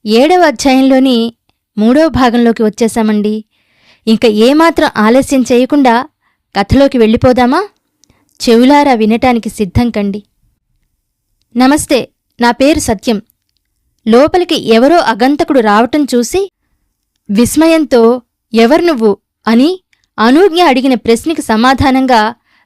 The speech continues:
సత్యం అన్నాడు, "ఏం కావాలి?" "నీతో కొంచెం మాట్లాడాలి."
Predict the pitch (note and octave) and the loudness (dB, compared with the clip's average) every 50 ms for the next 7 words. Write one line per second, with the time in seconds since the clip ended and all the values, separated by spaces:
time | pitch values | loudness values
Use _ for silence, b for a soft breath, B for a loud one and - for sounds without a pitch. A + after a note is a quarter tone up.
0 | _ - - A3 - - - D4+ D#4+ C#4 A#3 A3 A3+ A#3 A3+ A3 G3+ G3+ - _ | _ -6 -4 -4 -4 -2 -2 0 0 2 2 0 0 0 0 0 -2 -4 -6 _
1 | _ _ _ _ _ _ _ _ - A3 A#3 C4+ D#4+ E4+ F4 E4+ D#4 C4 B3+ A#3+ | _ _ _ _ _ _ _ _ -4 -2 0 0 0 0 0 0 2 2 2 2
2 | A#3+ C4 E4 G4+ G4+ _ _ _ _ _ _ _ _ _ _ _ _ _ _ _ | 2 0 -2 -4 -8 _ _ _ _ _ _ _ _ _ _ _ _ _ _ _
3 | _ - B3 C4+ E4 D#4+ F#4+ F4+ F4 D4+ C#4 B3 D4 C4 A#3+ A3+ A3+ A#3 C#4 C#4 | _ -6 -2 -2 0 2 0 0 0 0 -2 -2 -2 -2 0 0 0 0 -2 -2
4 | - E4+ E4 C#4 A#3 G#3+ G#3 G3+ F#3+ - _ | -2 -2 0 0 0 -2 -2 -4 -8 -10 _